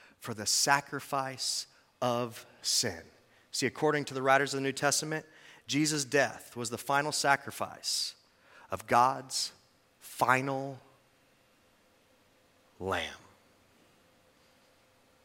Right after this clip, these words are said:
What can wash away my sin? What can lift up and carry away the consequences and penalty of sin?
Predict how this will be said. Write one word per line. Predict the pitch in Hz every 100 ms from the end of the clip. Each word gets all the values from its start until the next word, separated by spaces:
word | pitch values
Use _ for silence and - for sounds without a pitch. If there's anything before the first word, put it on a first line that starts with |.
| _ - -
What | 131
can | 151
wash | 143 139 147
away | 147
my | 143 143
sin? | - 156 143 _ _ _ _ _ _ _ _ _ _ _ - - - - _ _
What | 127 139
can | 113 110
lift | 147 - 147
up | 147 -
and | 104
carry | - 147 151
away | 139 143 147
the | 110
consequences | - 139 - - 143 143 143 131
and | 107
penalty | 139 147 147
of | 147
sin? | - 151 151